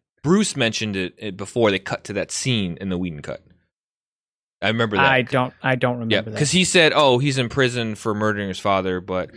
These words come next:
Speaker 1: uh, he was so young and people didn't wanna believe him 'cause, you know, whatever. But that's, that's how they,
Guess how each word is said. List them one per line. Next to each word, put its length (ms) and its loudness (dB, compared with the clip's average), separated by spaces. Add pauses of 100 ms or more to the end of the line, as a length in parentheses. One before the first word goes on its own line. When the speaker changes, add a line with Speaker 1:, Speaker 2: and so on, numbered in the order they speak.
(500)
Speaker 1:
uh, 200 4
he 100 2
was 180 2
so 140 6
young 360 4
and 160 -4
people 220 -6
didn't 120 2
wanna 140 2
believe 300 0
him 280 -6
'cause, 520 -8 (300)
you 40 -8
know, 220 -8 (440)
whatever. 440 -2 (340)
But 300 2 (500)
that's, 260 4
that's 300 2
how 160 6
they, 280 4